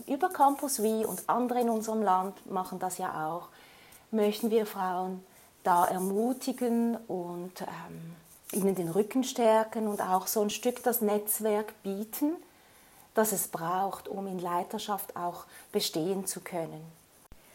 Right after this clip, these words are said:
Vor ein paar Monaten war ich an einer Leitertagung und einer der Referenten hat über ein ganzheitliches Leben gesprochen, das gerade für Menschen, die Verantwortung tragen, die auch viel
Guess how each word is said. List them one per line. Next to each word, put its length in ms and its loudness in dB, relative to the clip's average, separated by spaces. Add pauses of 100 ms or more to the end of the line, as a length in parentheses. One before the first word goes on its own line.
(420)
Vor 200 4
ein 200 6
paar 240 2
Monaten 640 0
war 180 0
ich 320 -8
an 180 0
einer 320 -6
Leitertagung 1200 0 (540)
und 420 6
einer 240 2
der 200 0
Referenten 920 -2 (420)
hat 300 4
über 320 2
ein 160 0
ganzheitliches 760 2
Leben 420 0
gesprochen, 680 4
das 260 -2
gerade 460 2
für 260 0
Menschen, 540 -2
die 120 -4
Verantwortung 800 0
tragen, 500 0
die 100 -4
auch 120 -4
viel 320 0